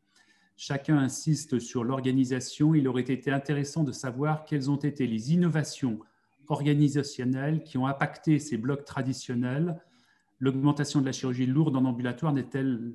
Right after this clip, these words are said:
pas l'incitation à modifier en profondeur les circuits des blocs ? Alors peut-être que, que chacun des intervenants peut répondre. Euh, premièrement, peut-être le, le professeur Bonnard, puisque, euh,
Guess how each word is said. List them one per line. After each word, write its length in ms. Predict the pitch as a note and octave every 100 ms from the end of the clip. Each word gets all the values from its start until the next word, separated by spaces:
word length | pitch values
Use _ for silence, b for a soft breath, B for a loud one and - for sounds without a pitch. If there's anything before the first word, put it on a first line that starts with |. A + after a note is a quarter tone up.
| - _
pas 180 | - D3+
l'incitation 720 | C#3+ C3+ - D3+ C#3 - D#3+
à 60 | C3+
modifier 420 | B2+ B2 B2 -
en 80 | B2+
profondeur 760 | A#2+ F3 D#3+ - C#3 D3 D#3+ C#3
les 100 | B2
circuits 340 | - - E3
des 140 | C3+
blocs ? 420 | B2+ A#2+ A2 - _ _ _ _ - _ _ -
Alors 100 | B2+
peut-être 320 | D#3 F3+ E3+
que, 220 | B2+ A#2+ B B B _
que 100 | C3
chacun 360 | B2 D#3 D#3+ D#3
des 180 | C3
intervenants 640 | C3 C3 C3 A#2+ C3 C#3 C3+
peut 200 | - C3+
répondre. 720 | B2 B2 D3+ F3 E3 A2 - B B B -
Euh, 440 | B2+ A#2+ A#2+ C3 B2+
premièrement, 500 | - D3 C#3+ D#3 D3+
peut-être 380 | C#3 - C#3 C3
le, 100 | B2+
le 100 | B2
professeur 380 | C3 - C#3
Bonnard, 480 | A#2+ C#3 D3 C#3+ A#2+
puisque, 380 | - B2+ - -
euh, 720 | B2 A#2+ B2 A#2+ A#2+ A#2+ A#2+